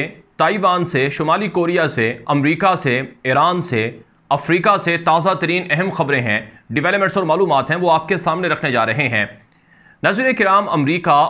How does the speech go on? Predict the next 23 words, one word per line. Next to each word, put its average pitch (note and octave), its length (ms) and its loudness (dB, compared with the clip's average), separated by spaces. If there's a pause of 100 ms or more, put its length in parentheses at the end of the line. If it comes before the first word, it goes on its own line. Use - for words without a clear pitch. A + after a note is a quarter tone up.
और E3 260 2
चीन F#3 240 -2
के F#3+ 120 0
दरमियान D3 460 0
तनाव D#3 320 2
बढ़ता D3 320 0
जा B2 160 2
रहा A#2 240 2
है। G2+ 200 -2 (480)
अमेरिका F3+ 540 2
चीन G3 320 -4
के F3+ 140 -2
ख़िलाफ़ D3 520 0 (320)
घेरा D3+ 320 0
तंग F3+ 220 -2
कर F3+ 140 0
रहा C#3 260 2
है। G#2+ 160 0 (380)
अमेरिका D#3 460 2
ने C#3 220 -2
चीन E3 340 -4
के E3+ 140 -2
ख़िलाफ़ C#3 500 0